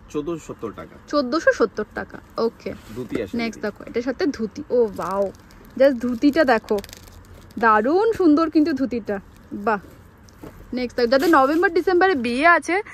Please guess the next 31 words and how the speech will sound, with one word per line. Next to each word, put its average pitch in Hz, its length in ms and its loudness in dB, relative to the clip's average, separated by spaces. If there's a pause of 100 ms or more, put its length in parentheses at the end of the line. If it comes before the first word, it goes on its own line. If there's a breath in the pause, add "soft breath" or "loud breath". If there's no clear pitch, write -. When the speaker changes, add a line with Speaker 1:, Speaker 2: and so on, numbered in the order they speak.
(140 loud breath)
Speaker 2:
তারা 262 220 6
কিন্তু 320 260 -2
দাদার 285 280 6
কাছে 320 240 0
Speaker 1:
Yes, - 0 -
ma'am। 330 80 2
Speaker 2:
এসে 349 160 -2
কিন্তু 320 340 -2
নিজের 330 380 0
বর 254 380 4
বা 339 140 4
নিজের 302 220 -4
স্পেশাল 294 380 -6
মানুষের 302 340 -2
কিন্তু 330 220 -6
ফুল 349 380 -10
সেট 277 240 -2
এখান 285 220 -6
থেকে 302 180 -10
নিয়ে 254 200 -6
যেতে 262 200 -4
পারো। 269 220 -6 (360 loud breath)
আমি 247 200 -4
একটু 294 140 -8
ডিজাইনগুলো 254 600 -6
দেখিয়ে 240 240 -12
দিচ্ছি, 247 200 -10
ধুতির 240 420 -8
ডিজাইনগুলো 226 460 -6
just 294 220 -4
দেখো 196 400 -14